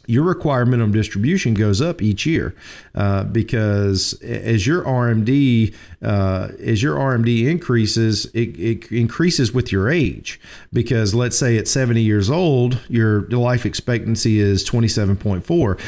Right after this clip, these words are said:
By the time you get to age eighty, it's eighteen point seven. That means you're taking well over five, six per-,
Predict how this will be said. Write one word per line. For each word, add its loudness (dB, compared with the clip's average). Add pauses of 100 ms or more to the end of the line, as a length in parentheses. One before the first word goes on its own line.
(240)
By 0
the 0
time 0
you 4
get -2
to -2
age 0
eighty, 0
it's -2
eighteen 0
point -2
seven. -2 (300)
That 0
means 4
you're 2
taking 0
well 2
over 2
five, 0
six -4
per-, -2